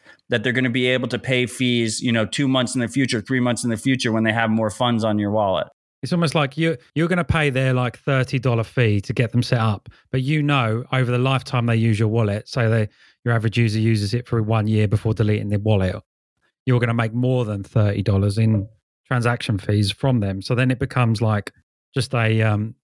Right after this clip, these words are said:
Speaker 2: user acquisition cost for your kind of lifetime value model where you're trying to make each user profitable. So you got your, um, the cost of acquisition, which would be, like, your advertising costs or marketing costs, plus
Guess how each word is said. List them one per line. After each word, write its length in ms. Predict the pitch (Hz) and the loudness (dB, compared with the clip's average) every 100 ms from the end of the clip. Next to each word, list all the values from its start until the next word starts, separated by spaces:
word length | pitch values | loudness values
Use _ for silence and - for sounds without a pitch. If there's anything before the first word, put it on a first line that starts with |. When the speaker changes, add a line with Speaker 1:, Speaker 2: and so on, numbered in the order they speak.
| _ _ | _ _
Speaker 2:
user 260 | 127 120 113 | 0 2 2
acquisition 500 | - 107 117 - 101 | 0 0 0 0 -2
cost 440 | 104 95 - - _ _ | 0 0 -2 -14 _ _
for 80 | 110 | 0
your 360 | 98 95 92 95 - | 2 4 2 -2 -2
kind 160 | 101 | 0
of 180 | 95 - _ _ _ - | 0 -4 _ _ _ -2
lifetime 440 | 113 107 - 101 | 0 0 -2 0
value 360 | 104 101 95 95 | 0 2 2 0
model 360 | 98 98 98 | 0 0 2
where 180 | 95 98 | 2 2
you're 200 | 95 98 - _ - | 2 0 -4 _ -4
trying 180 | 110 | 0
to 100 | 101 - _ _ _ | 0 -2 _ _ _
make 260 | 127 110 123 | 0 0 0
each 160 | 110 | 0
user 200 | 113 101 - - | 2 2 -2 -2
profitable. 500 | 143 101 95 104 98 | -2 -2 0 0 0
So 340 | - 110 101 101 _ - - _ - | 0 0 0 -4 _ -20 -20 _ -4
you 80 | |
got 120 | 120 127 | -2 0
your, 380 | 120 120 113 | 0 0 2
um, 380 | 110 107 104 104 - _ _ - | 0 0 -2 -6 -12 _ _ -6
the 60 | |
cost 320 | 131 160 139 143 | -2 0 0 -4
of 160 | 123 | -2
acquisition, 540 | 131 120 120 131 123 113 | -2 -2 0 0 2 0
which 160 | 117 | 0
would 120 | 113 | 0
be, 120 | 101 113 | 2 0
like, 140 | 107 | 0
your 120 | 110 | 0
advertising 560 | 113 107 - 107 101 98 | 0 -2 -2 2 2 0
costs 480 | 107 104 - - - | 0 0 -2 -6 -2
or 120 | 101 | 2
marketing 420 | 104 107 - 98 | 2 2 0 -4
costs, 400 | - 101 - - - | 0 0 -2 -10 -6
plus 640 | 143 131 113 - - - | -2 -2 -2 -6 -6 -6